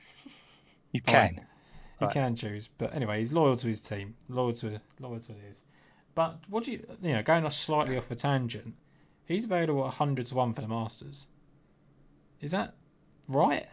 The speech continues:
Speaker 2: Is that, you know, is that, I would bet that almost, I think. And, you know, if he wins this week, which is well within the realms of the possibility,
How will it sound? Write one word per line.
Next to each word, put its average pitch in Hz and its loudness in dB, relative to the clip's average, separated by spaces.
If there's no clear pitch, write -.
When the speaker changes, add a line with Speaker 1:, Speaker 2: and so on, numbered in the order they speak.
Speaker 2:
Is 139 -4
that, 165 0
you 160 -2
know, 113 0
is 131 -2
that, 170 -2
I 170 6
would - 4
bet 208 2
that 160 -12
almost, 123 -8
I 120 -4
think. 139 -8
And, 208 6
you 220 10
know, 180 8
if 180 4
he 269 6
wins 269 4
this - -4
week, - -12
which 156 0
is 147 4
well 202 8
within 139 4
the 127 -2
realms 131 2
of 127 -4
the 120 -6
possibility, 135 -6